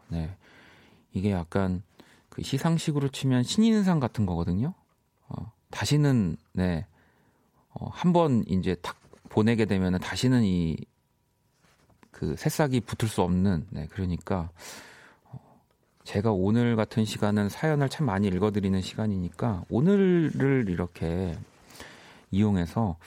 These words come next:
한 번도 안 보내신 분들은 또 보내주셔도 좋고요. 네. 아무튼 뭐 이런 시간입니다. 네.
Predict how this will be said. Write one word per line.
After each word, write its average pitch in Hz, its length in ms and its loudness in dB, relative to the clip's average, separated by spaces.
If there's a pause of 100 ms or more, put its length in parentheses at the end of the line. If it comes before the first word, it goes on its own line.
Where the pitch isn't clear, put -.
(400)
한 - 220 -8
번도 143 240 0
안 87 140 -2
보내신 104 360 -2
분들은 101 400 -4
또 135 80 -12
보내주셔도 98 640 -6
좋고요. 80 560 -8 (280)
네. 65 160 -12 (2250)
아무튼 151 300 2
뭐 113 160 4
이런 127 280 4
시간입니다. 90 840 0
네. - 120 -10